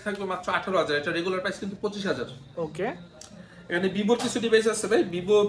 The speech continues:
Speaker 1: এক্স নাইনটি Pro। আমি শুধুমাত্র যেটাতে দাগ আছে ওইটা দেখাবো, হ্যাঁ? এক্স নাইনটি Pro বারো জিবি দুশো ছাপ্পান্ন জিবি, এটার প্রাইস থাকবে সাতচল্লিশ হাজার।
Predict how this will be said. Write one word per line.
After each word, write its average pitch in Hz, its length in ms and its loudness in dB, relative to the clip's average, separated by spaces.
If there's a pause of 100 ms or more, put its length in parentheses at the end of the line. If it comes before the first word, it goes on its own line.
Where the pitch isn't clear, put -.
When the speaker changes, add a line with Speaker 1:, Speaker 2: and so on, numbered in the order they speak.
(300)
Speaker 1:
এক্স 185 200 0
নাইনটি 202 260 0
Pro। 202 220 4 (600)
আমি 202 200 2
শুধুমাত্র 226 400 0 (100)
যেটাতে 214 260 4
দাগ 202 260 8
আছে 196 120 0
ওইটা 185 140 0
দেখাবো, 156 360 2
হ্যাঁ? 254 120 6 (680)
এক্স - 140 0
নাইনটি 214 240 -2
Pro 233 180 2
বারো 202 200 4
জিবি 196 160 -4
দুশো 202 200 -6
ছাপ্পান্ন 202 320 -4
জিবি, 196 180 -2
এটার 180 120 -2
প্রাইস 180 200 0
থাকবে 180 140 -2
সাতচল্লিশ 196 480 -2
হাজার। 180 200 4